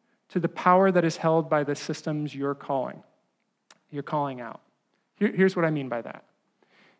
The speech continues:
If you were to attack someone who had nothing, they might fight back with just their hands. If you were to attack someone with a taser, chances are high they would use the taser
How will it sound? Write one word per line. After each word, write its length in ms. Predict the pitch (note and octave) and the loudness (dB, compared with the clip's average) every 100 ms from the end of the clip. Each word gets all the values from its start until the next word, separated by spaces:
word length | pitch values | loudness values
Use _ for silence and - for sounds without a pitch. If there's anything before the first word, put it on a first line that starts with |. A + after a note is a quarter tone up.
| _ - | _ -2
If 220 | F#3 F3+ | -2 0
you 400 | D#3 G3+ C4 C#4 | 4 6 8 6
were 320 | G#3+ G#3 G3+ | 6 6 4
to 180 | G3+ G3 | 4 2
attack 400 | F3 G3+ F#3+ - | 2 2 2 0
someone 760 | - F#3 E3+ E3+ E3 D#3 D#3 D3 | 0 0 2 4 4 2 0 -2
who 120 | F3 | -2
had 220 | - D#3 | 2 2
nothing, 260 | D3 - - - _ _ _ _ _ _ _ _ _ _ _ _ _ _ _ _ | 2 -2 -6 -18 _ _ _ _ _ _ _ _ _ _ _ _ _ _ _ _
they 100 | F3+ | 2
might 240 | F#3+ A#3+ B3 | 4 4 2
fight 340 | - G3 D#3+ | 2 2 2
back 300 | E3+ E3 - | 2 2 2
with 120 | D#3+ | -6
just 200 | D3 C#3+ | -4 -8
their 120 | - B2+ | -10 -10
hands. 500 | C#3+ B2 - _ - - _ _ _ _ _ _ _ _ _ _ _ _ _ | -10 -12 -14 _ -20 -20 _ _ _ _ _ _ _ _ _ _ _ _ _
If 140 | - E3+ | -2 4
you 80 | A3 | 6
were 160 | A#3 | 6
to 140 | A3+ A3 | 4 2
attack 360 | - B3+ B3+ | 4 4 4
someone 280 | - A3+ G3+ | 2 2 4
with 140 | F#3 E3+ | 2 0
a 60 | |
taser, 720 | - - C#4 B3 D3 C3 F#3+ - _ - | -4 0 4 4 4 -4 -6 -10 _ -8
chances 380 | F3+ E3 E3 | -6 -4 -2
are 80 | D3+ | -2
high 300 | C#3+ D#3+ D#3 | 0 2 4
they 140 | E3+ D3+ | 2 0
would 160 | D3 | -2
use 280 | D3 D#3+ D3+ | 0 0 0
the 100 | D3 | -8
taser 580 | - F3+ E3+ D3+ C#3+ | -4 0 0 0 -2